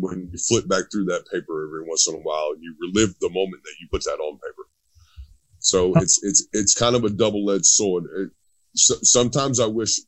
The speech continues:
Speaker 1: that I could just crumple 'em up and throw 'em away and forget 'em. Um, you know,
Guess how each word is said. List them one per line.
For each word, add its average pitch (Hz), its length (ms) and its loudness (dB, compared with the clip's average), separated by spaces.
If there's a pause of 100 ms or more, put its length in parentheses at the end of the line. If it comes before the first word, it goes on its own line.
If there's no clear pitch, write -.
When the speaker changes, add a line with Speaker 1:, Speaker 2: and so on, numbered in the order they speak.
Speaker 1:
that 87 180 -8
I 90 140 -4
could 87 240 -8
just 92 220 -2
crumple 92 400 -2
'em 85 120 -4
up 87 140 -2
and 78 120 -10
throw 85 220 -4
'em 80 60 -8
away 80 300 -4
and 76 140 -10
forget 78 300 -8
'em. - 140 -10 (1000)
Um, 131 320 4 (720)
you 85 100 -4
know, 80 300 -4